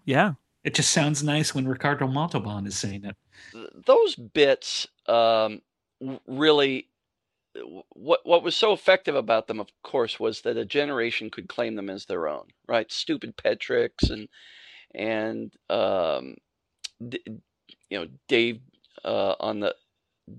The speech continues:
Speaker 3: in the Velcro suit, and, uh, Chris Elliott and,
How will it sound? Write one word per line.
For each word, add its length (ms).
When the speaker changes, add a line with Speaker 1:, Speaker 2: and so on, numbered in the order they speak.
Speaker 3:
in 180
the 180
Velcro 500
suit, 500
and, 540
uh, 320
Chris 400
Elliott 640
and, 260